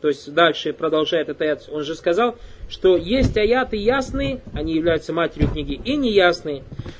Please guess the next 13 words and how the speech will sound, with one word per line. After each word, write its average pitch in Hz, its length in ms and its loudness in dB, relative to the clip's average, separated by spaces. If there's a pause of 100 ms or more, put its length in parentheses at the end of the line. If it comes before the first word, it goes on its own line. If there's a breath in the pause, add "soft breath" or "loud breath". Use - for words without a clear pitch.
(120)
Дальше 247 380 4
Всевышний 247 400 0
сказал: 220 220 4
«Ва 214 140 6
ма 233 160 0
я'ляму 208 520 4
тауиляху 185 760 4
илля 170 140 2
Аллаху 180 440 0
ва 165 120 2
расихуна 180 680 0
фил 147 220 -4
илм». 147 260 2